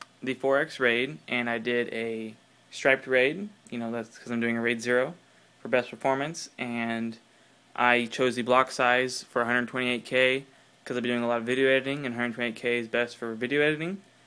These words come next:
Um, titled it Macintosh H D, and the size with four disks is two terabytes. So now I have two terabytes of four raid drives together, and Mac O S X and Leopard's installing on that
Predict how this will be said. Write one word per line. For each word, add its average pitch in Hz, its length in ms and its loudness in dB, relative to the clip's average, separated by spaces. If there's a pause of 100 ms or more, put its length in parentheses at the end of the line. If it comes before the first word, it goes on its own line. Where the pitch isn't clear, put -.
(440)
Um, 120 440 -2 (840)
titled 143 300 6
it 135 60 2
Macintosh 139 480 4
H 135 200 -6
D, 151 320 -2 (460)
and 135 220 2
the 127 40 -2
size 135 520 4
with 123 100 -8
four 135 360 4
disks 147 400 0
is 117 220 -4
two 151 200 -4
terabytes. 147 560 2 (640)
So - 160 -12
now 127 80 2
I 123 80 6
have 120 100 4
two 127 140 -8
terabytes 131 800 0
of 117 420 -6 (560)
four 123 340 0 (220)
raid 123 260 -2
drives 120 280 -2
together, 123 260 0 (640)
and 117 240 -4
Mac 117 200 -4
O 123 60 -2
S 117 180 -6
X 120 200 -6
and 123 80 0
Leopard's 120 280 -2
installing 151 640 -4
on 117 220 -4
that 113 220 -4